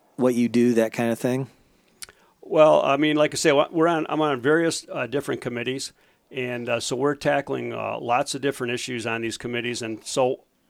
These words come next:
Speaker 2: uh, a committee is a group of people around, uh, somewhere between, I'll say, ten and fifteen people that talk about different topics. And so that's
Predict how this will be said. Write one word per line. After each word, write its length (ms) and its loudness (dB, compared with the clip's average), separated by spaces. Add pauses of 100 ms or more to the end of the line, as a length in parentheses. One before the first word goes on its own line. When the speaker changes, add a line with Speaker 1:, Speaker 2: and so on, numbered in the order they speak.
Speaker 2:
uh, 280 -2 (100)
a 100 -8
committee 520 2
is 140 -4
a 120 0
group 260 -6
of 120 -6
people 420 -4
around, 460 -4
uh, 480 -6 (320)
somewhere 340 -2
between, 640 -8
I'll 160 -8
say, 1040 -10
ten 260 -8
and 160 -10
fifteen 440 -8
people 320 -8
that 180 -10
talk 240 -6
about 220 -8
different 260 -10
topics. 500 -6 (540)
And 100 -4
so 120 0
that's 340 2